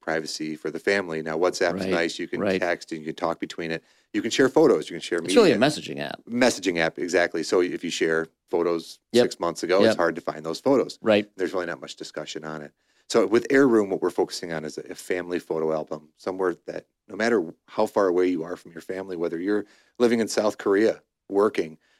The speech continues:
Speaker 1: and you're, you know, a, a young professional, you're able to have a, a nice place to go to access that information with your family.
Speaker 2: Yeah. I think the idea is really sound, um, uh, really sound. I think there's a need for it. I think, you know, first of all,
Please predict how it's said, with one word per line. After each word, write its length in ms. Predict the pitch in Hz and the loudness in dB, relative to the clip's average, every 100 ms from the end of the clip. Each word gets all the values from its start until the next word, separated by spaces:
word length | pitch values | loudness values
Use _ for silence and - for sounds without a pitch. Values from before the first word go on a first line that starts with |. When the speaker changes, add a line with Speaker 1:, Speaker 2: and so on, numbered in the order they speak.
| - | -6
Speaker 1:
and 120 | 95 | -4
you're, 320 | 92 95 92 - | 0 2 2 -2
you 160 | 95 87 | -4 -4
know, 260 | 87 85 - | -4 -6 -8
a, 300 | 87 82 87 | -8 -8 -2
a 20 | |
young 220 | 90 101 | 0 0
professional, 640 | 98 90 101 104 95 80 - _ - | -2 -2 0 0 -2 -6 -8 _ 0
you're 100 | 117 | 4
able 180 | 131 135 | 6 6
to 80 | 110 | 2
have 220 | 117 104 | 2 2
a, 160 | 95 80 - | 0 -2 -10
a 60 | 92 | -4
nice 340 | 98 - - _ _ _ | -2 -4 -8 _ _ _
place 300 | - 101 - | -8 -6 -4
to 140 | 95 | -2
go 240 | 87 92 107 | 0 0 0
to 200 | - 90 | -2 -4
access 460 | 101 - 85 82 | -4 -4 -6 -8
that 220 | - 82 | -8 -4
information 560 | 90 85 82 92 92 80 | -4 -4 -6 -6 -6 -12
with 120 | 80 | -14
your 100 | - | -10
family. 380 | 87 82 80 82 _ _ - | -10 -10 -12 -20 _ _ 0
Speaker 2:
Yeah. 220 | 113 95 - _ _ _ _ - | 4 4 0 _ _ _ _ -2
I 80 | 127 | 2
think 180 | 220 | 2
the 160 | 214 107 | 4 2
idea 420 | 101 90 135 120 | 2 2 4 4
is 240 | 92 80 82 | 4 0 -4
really 440 | 98 110 104 90 | 0 2 2 0
sound, 680 | - - 95 92 73 62 - _ - | -4 -4 0 0 0 -6 -14 _ -2
um, 640 | 98 87 85 82 82 80 - _ - | 0 2 2 0 -2 -4 -8 _ -18
uh, 80 | - | -12
really 340 | 110 135 147 85 | 2 4 4 2
sound. 360 | - 76 69 | -2 -4 -2
I 40 | 101 | -2
think 140 | 110 | 0
there's 160 | 95 82 | -2 -2
a 60 | |
need 280 | 87 117 104 | 0 0 -2
for 240 | - 80 | -2 0
it. 60 | 85 | 2
I 100 | 80 | 0
think, 320 | - 95 - | 0 -2 0
you 80 | 92 | -4
know, 80 | 85 | -2
first 240 | - 98 | -2 -2
of 80 | 85 | 2
all, 240 | 85 80 | 2 2